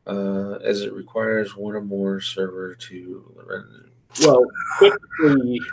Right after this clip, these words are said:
Speaker 2: uh, rendering a web page on an enterprise scale involves many servers because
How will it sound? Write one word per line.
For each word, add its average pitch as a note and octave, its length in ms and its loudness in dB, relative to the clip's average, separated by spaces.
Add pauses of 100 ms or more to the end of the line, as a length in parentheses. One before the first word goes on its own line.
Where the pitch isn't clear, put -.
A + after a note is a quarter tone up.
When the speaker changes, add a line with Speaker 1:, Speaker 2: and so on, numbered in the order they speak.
(140)
Speaker 2:
uh, A2 420 0 (260)
rendering C3+ 640 6
a A2+ 80 4
web B2 400 0
page G#2+ 680 -2
on A2 240 4
an G#2 180 0
enterprise A#2+ 680 4
scale G2 440 0
involves F#2+ 520 -2
many A#2+ 320 2
servers - 720 -6
because - 300 -2